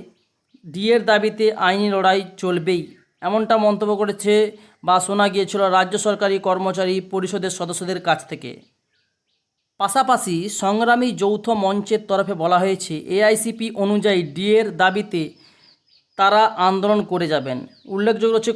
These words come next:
কলকাতা হাইকোর্টের ডিভিশন বেঞ্চ রাজ্য সরকারের বকেয়া ডিএ মেটা-, এ, দেওয়ার নির্দেশ দিয়েছিলেন, কিন্তু সেই মিটে দেওয়া ডিএ এখনও কিন্তু কার্যকর দেখা যায়নি। হাইকোর্টে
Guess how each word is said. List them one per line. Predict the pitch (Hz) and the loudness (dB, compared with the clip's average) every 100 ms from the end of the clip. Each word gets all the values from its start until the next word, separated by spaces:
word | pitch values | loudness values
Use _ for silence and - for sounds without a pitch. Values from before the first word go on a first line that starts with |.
| 208 | 0
কলকাতা | 208 226 226 | 0 0 0
হাইকোর্টের | 196 208 214 208 202 160 | 2 2 2 2 0 -2
ডিভিশন | 180 196 220 208 | -4 -2 0 0
বেঞ্চ | 202 208 | 0 2
রাজ্য | 196 175 180 | 2 0 -2
সরকারের | 208 196 202 202 190 | -4 -2 0 0 0
বকেয়া | 170 190 202 202 | -2 -2 0 0
ডিএ | 170 196 202 | 0 0 0
মেটা-, | 202 202 214 214 214 | 0 2 4 4 2
এ, | 202 208 | -2 -2
দেওয়ার | 190 202 202 | 2 2 2
নির্দেশ | 190 180 165 196 160 | 0 -4 -2 -4 -2
দিয়েছিলেন, | 175 151 151 135 117 - _ _ _ _ - | -4 -4 -8 -10 -12 -16 _ _ _ _ -10
কিন্তু | 220 233 | -6 -2
সেই | 233 233 196 190 | 0 0 0 -4
মিটে | 190 226 220 | 0 0 4
দেওয়া | 226 214 | 4 4
ডিএ | 175 202 208 190 | 2 0 2 2
এখনও | 208 202 | 0 -2
কিন্তু | 202 208 | -2 -2
কার্যকর | 202 170 170 196 196 170 160 | 2 0 2 -2 -2 0 0
দেখা | 165 190 | 0 2
যায়নি। | 196 202 220 - - _ - _ | 2 0 -4 -10 -20 _ -20 _
হাইকোর্টে | 175 202 226 247 247 | 2 2 2 0 0